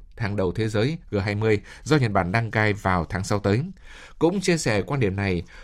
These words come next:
Thủ tướng Đức Angela Merkel cho rằng các thể chế đa phương không thể bị hạ cấp. Trong phát biểu của mình tại web, bà Merkel nhấn mạnh cấu trúc toàn cầu sẽ chỉ hoạt động nếu chúng ta sẵn sàng thỏa hiệp.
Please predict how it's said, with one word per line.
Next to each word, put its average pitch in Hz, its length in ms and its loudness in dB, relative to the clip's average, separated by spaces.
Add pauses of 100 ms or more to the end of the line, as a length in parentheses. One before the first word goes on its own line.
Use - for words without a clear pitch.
(100)
Thủ 117 120 4
tướng 135 160 2
Đức 196 140 -2
Angela 131 360 0
Merkel 127 380 0
cho 110 200 -2
rằng 90 340 0
các 151 160 -4
thể 92 120 2
chế 127 300 0
đa 120 160 0
phương 117 300 -2
không 107 240 -2
thể 87 120 -4
bị 80 120 -4
hạ - 140 -8
cấp. 156 180 2 (500)
Trong 165 160 2
phát 196 120 -2
biểu 113 140 4
của 107 100 -4
mình 104 260 0
tại - 140 -4
web, 147 280 -2
bà 104 140 -2
Merkel 127 320 0
nhấn 117 240 -2
mạnh 107 280 -4
cấu 123 120 4
trúc 101 220 -2
toàn 107 220 0
cầu 104 280 4
sẽ - 220 -6
chỉ 113 140 -4
hoạt 98 200 0
động 104 140 0 (200)
nếu 113 140 6
chúng 135 200 -2
ta 113 160 0
sẵn 139 220 -6
sàng 87 260 -2
thỏa 85 140 -2
hiệp. 95 200 0